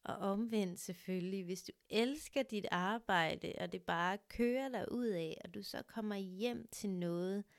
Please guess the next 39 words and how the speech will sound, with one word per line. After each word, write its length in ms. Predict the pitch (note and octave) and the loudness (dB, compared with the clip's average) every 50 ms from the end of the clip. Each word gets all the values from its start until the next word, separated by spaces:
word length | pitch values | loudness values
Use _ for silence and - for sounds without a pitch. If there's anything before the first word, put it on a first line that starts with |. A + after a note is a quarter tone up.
| _ _ _ _ | _ _ _ _
der 100 | - G3 | -4 -2
lige 420 | F#3 F3+ F3+ G3+ A3 A#3 A#3+ A3 G3 | -2 -2 -2 -4 -2 -2 0 0 0
omvendt 460 | G3+ A3 A#3+ A3+ A3 F#3+ F3+ F3+ - - | 0 0 0 0 0 0 -2 -2 -2 -4
ikke 240 | C4 D4 D4 - C#4 | -4 -4 -2 -4 -4
er 60 | A3+ | -6
et 140 | F3 - F3 | -6 -6 -8
match 400 | F3 F3+ F3 - - - - F#3 | -6 -6 -6 -8 -10 -6 -4 -4
med 100 | F3+ E3+ | -2 -2
den 280 | - F3+ F3+ E3+ E3+ | -2 -2 -2 -2 -4
energi, 540 | F3 F3 F#3 F#3 F3 - - G3+ G3+ - - _ _ _ _ _ _ _ _ _ - | -6 -6 -8 -10 -10 -10 -10 -8 -8 -10 -12 _ _ _ _ _ _ _ _ _ -6
den 240 | G#3 G3+ G3+ - - - _ | -4 -4 -4 -6 -8 -10 _
glæde, 840 | - F#3+ F#3 F3+ F3+ F#3 F#3 F#3+ G3 G3+ G#3 G#3+ A3 A3+ A3+ A#3 A#3 A3+ | -4 -2 0 0 2 2 2 2 2 2 2 2 2 2 0 -2 -2 -2
den 240 | - G3 F#3+ F#3+ F3+ | -2 -2 -2 -4 -4
lykke, 680 | E3+ F3 E3+ F#3 G3 G3+ A3 A3 - A#3 A3+ G#3 G3+ - | -4 -2 0 2 2 2 2 0 0 -2 -2 -2 -2 -2
den 160 | G#3+ G#3 G3 F3 | -4 -4 -2 -4
harmoni, 1000 | E3 F3+ G3+ G3 G3 F#3+ F#3 F#3 F#3 G3 G#3 A3 B3 C4 C4 A3+ - - _ _ _ _ _ _ _ - | -2 -2 0 0 0 0 0 0 2 2 4 4 2 2 0 -2 -6 -10 _ _ _ _ _ _ _ -4
du 80 | G#3+ G3+ | -2 -2
er 40 | |
en 160 | G3+ G3 F3 - _ | -2 -2 -4 -2 _
del 360 | A3+ A#3+ B3+ C4 A#3+ G3 F#3 | 2 2 2 0 -2 -4 -4
af, 220 | F3+ F3 F#3 - - F3+ | -6 -8 -10 -10 -8 -8
når 140 | F3+ F#3+ | -6 -6
du 100 | F#3 F3 | -8 -8
for 160 | F3 - - F3+ | -10 -12 -14 -14
eksempel 540 | - - - - C4 C4 A#3 - F3 F3 F3 | -14 -10 -6 -6 -4 -4 -6 -8 -8 -10 -10
er 60 | - | -12
på 160 | - - - | -12 -8 -6
arbejde, 680 | - D#3+ E3 F3+ G3+ G3+ - F3+ - - - - - E3 - _ _ _ - | -6 -4 -2 -2 -2 -2 -4 -4 -6 -6 -8 -10 -14 -18 -20 _ _ _ -14
så 200 | - - B3 B3 | -6 -4 -4 -4
vil 180 | G#3+ B3+ - | -4 -6 -8
kroppen 460 | - - - B3 C4 C#4 C#4+ C#4 A#3+ | -8 -2 0 0 0 0 -2 -2 -2
også 280 | G#3 A3 - - - G#3+ | -2 -2 -2 -2 0 2
mærke 320 | G3+ G3+ G3 G#3 A#3+ - _ _ _ - | 2 2 2 0 -4 -6 _ _ _ -8
det, 160 | F#3+ E3+ D3+ - _ _ _ _ _ | -8 -8 -8 -12 _ _ _ _ _
fordi 360 | - - A3 - - A3+ A#3 | -12 -10 -10 -6 -6 -4 -4
matchet 840 | G#3 G#3+ G3+ G3+ A3+ A#3+ A#3+ - - - - - F#3+ F3 F3+ F3 D#3+ - _ _ _ _ | -2 0 2 2 2 0 0 -4 -10 -10 -6 -6 -6 -6 -6 -8 -12 -14 _ _ _ _
ikke 260 | - G#3+ G#3+ G#3+ - F#3+ | -4 -2 -2 -2 -4 -4
er 100 | F#3 F#3 | -4 -4
der. 180 | - G3 F#3 | -6 -8 -8